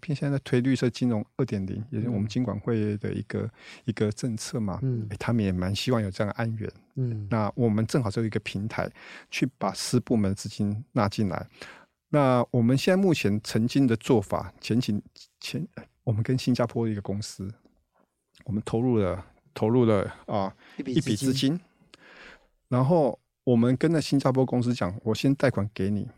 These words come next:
Speaker 2: 嗯。
Speaker 1: 他利用我们这笔资金作为一个所谓的次顺位债。那所谓次顺位债的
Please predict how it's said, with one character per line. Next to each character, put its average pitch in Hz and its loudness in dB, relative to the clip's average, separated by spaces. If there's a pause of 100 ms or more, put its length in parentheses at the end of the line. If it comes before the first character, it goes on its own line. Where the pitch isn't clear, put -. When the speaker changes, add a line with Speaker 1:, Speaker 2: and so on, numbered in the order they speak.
(220)
Speaker 2:
嗯。 139 0
Speaker 1:
他 135 2
利 151 4
用 135 4
我 101 -2
们 101 -2
这 131 -2
笔 101 -2
资 110 -4
金 107 -2 (360)
作 131 4
为 104 2
一 113 0
个 110 -2
所 95 -4
谓 127 4
的 98 -4
次 - -2
顺 107 -2
位 104 2
债。 - 0 (420)
那 135 0
所 123 0
谓 143 2
次 - -2
顺 147 -2
位 135 4
债 117 4
的 101 -2